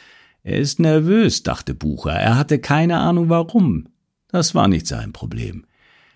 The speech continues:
Er hatte jedenfalls vor, sich in Hamburg zu amüsieren. Schade nur, dass es so kühl war. Er hätte sich eine Strickjacke anziehen sollen. „Und wie kommen wir denn jetzt von hier zur Reeperbahn?“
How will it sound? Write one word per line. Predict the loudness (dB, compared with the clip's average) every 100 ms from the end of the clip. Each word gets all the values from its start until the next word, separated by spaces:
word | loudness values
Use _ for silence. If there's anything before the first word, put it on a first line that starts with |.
| _
Er | 2
hatte | 4 6
jedenfalls | 6 6 4 4 2
vor, | 0 2 4 4
sich | 4 2 0
in | 0
Hamburg | 2 2 2 0
zu | -4 -4
amüsieren. | 0 0 0 -2 -2 -4 -14 -18 -20 -20 -20
Schade | -8 0 2 4 6
nur, | 6 4
dass | 2 0
es | -2
so | -2
kühl | -2 0 0 0
war. | -4 -8 -12 _ _ _ _ _ -20 -20 -20 _ _
Er | 2 4
hätte | 4 4 2
sich | 2 0
eine | 2 2
Strickjacke | 0 -2 -4 -2 -2 -2 -2 -2
anziehen | -2 -2 0 2
sollen. | 2 2 2 0
„Und | 4 4 4 2 -6 -14 _ _ _ _ _ _
wie | -4 0 2 4 2
kommen | 2 2 4 4
wir | 4 4
denn | 4 4 4
jetzt | 4 4 0 -6
von | -2 2 2
hier | 2 2 2
zur | 0 0 0 2
Reeperbahn?“ | 2 2 0 0 0 2 0 -2